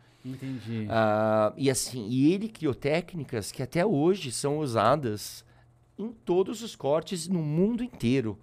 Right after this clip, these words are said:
Speaker 1: Caramba.
Speaker 2: Então, assim, eu tive essa oportunidade, né, de poder ter feito esse curso com ele. E como eu disse, fui um dos primeiros alunos a sair do, do, da escola e ir direto trabalhar com eles.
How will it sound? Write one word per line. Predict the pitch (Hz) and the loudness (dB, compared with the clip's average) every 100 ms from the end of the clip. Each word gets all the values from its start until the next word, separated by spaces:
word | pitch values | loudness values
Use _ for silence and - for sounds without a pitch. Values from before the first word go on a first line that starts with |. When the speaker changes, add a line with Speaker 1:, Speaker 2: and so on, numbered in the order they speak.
| _ | _
Speaker 1:
Caramba. | - 127 147 156 | -14 -10 -8 -6
Speaker 2:
Então, | 131 160 | -4 -2
assim, | 156 147 | -2 -2
eu | 139 | -6
tive | 139 160 | -4 -2
essa | 165 185 | 0 -2
oportunidade, | 185 180 175 160 139 165 156 | -2 -2 -2 4 4 4 0
né, | 139 | -2
de | 123 | -2
poder | - 127 147 | -2 0 0
ter | 151 | -2
feito | 143 135 123 | -4 -4 -6
esse | - | -10
curso | - 127 113 120 | -6 -4 -4 -6
com | 123 | -2
ele. | 113 120 165 180 _ _ _ - - - | 2 4 2 -2 _ _ _ -20 -18 -8
E | 127 | 0
como | 139 143 | 2 2
eu | 135 | 2
disse, | 127 180 - 120 - - | 2 0 -2 -8 -10 -14
fui | - 151 | -4 -2
um | |
dos | 143 | -2
primeiros | - 165 196 190 | -4 0 2 2
alunos | 160 151 175 165 | 0 0 -2 -2
a | 147 147 120 | -2 -2 -6
sair | - 143 151 220 | -4 -2 0 -2
do, | 233 214 | 0 0
do, | 175 160 143 | 2 0 2
da | 139 | 4
escola | 135 - 127 120 165 220 - - - - | 4 4 8 8 8 4 -6 -20 -20 -4
e | 165 196 | -2 0
ir | |
direto | 185 220 175 202 - | 0 4 6 6 2
trabalhar | 202 165 147 135 | -2 2 4 4
com | 131 | 2
eles. | 117 90 95 - - | 2 2 0 -6 -12